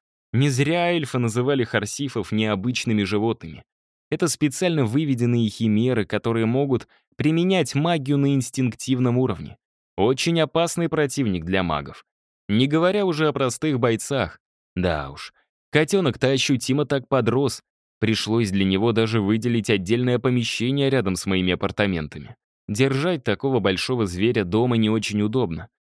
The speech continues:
Это раньше, когда он был размером с крупную собаку,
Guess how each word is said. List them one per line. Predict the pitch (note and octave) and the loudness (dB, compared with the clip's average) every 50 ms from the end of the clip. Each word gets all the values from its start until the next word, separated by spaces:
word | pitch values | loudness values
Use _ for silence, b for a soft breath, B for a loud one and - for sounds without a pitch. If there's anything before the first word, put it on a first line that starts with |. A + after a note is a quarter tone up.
| _ _ - | _ _ -4
Это | C#3+ D3 - F3+ | -2 0 2 2
раньше, | F3+ G3 A3 G#3+ E3+ A2+ - - F2+ | 2 2 2 2 0 0 -2 -4 -6
когда | - - E2 D#2+ E2 A#2+ | -6 -6 -6 -2 -2 0
он | B2+ A#2 G#2+ | 0 0 0
был | B2 B2 | 0 0
размером | A2+ G#2 G2 E2 F#2+ G#2 A#2 B2+ B2 G#2+ F#2+ | 0 0 0 0 0 0 0 2 0 0 -2
с | - | -4
крупную | - - A2+ B2+ C#3 C3 A#2+ A2 G2+ | -6 -6 -6 -4 -4 -2 -2 -2 -2
собаку, | - - F#2+ F2 D#2+ A#2 C#3 D3+ - - - - | -2 -2 -2 -2 0 0 0 0 -2 -6 -12 -18